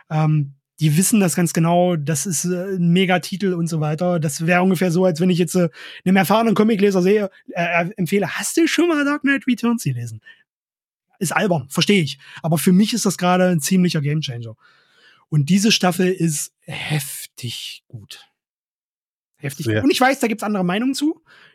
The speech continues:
Speaker 1: Das ist mir aber egal. Ich hab da, äh, sehr, sehr kuriose Sachen im Internet zu gelesen, was manche Leute da kritisiert haben. Und ich denk mir, "Alter, get a life." Aber, ähm,
Speaker 2: Ja.
Speaker 1: das war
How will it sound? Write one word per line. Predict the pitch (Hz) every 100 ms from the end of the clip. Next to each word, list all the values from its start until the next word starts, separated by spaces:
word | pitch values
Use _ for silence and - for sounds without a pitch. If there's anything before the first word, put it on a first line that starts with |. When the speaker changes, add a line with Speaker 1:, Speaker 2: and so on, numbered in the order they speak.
| _
Speaker 1:
Das | 214
ist | 269
mir | 254
aber | 240 208
egal. | 170 156 180 302 262
Ich | 185
hab | -
da, | 170
äh, | 170 196 175 170
sehr, | 143 220
sehr | 185 165
kuriose | 190 175 175 156
Sachen | 143 156 185
im | 165
Internet | 165 139 139
zu | 160
gelesen, | 147 151 160 160
was | 151 151
manche | 151 156
Leute | 143 139
da | 139
kritisiert | 139 143 127 180 151
haben. | 147
Und |
ich | 139
denk | 143
mir, | 139 -
"Alter, | 139 120
get | 123
a | 117
life." | 127 208 - - - - -
Aber, | 147 160 170 175 175 190
ähm, | 160 156 151 139 - _ _ _ _
Speaker 2:
Ja. | - 95 95
Speaker 1:
das | 101 101 180
war | 180 190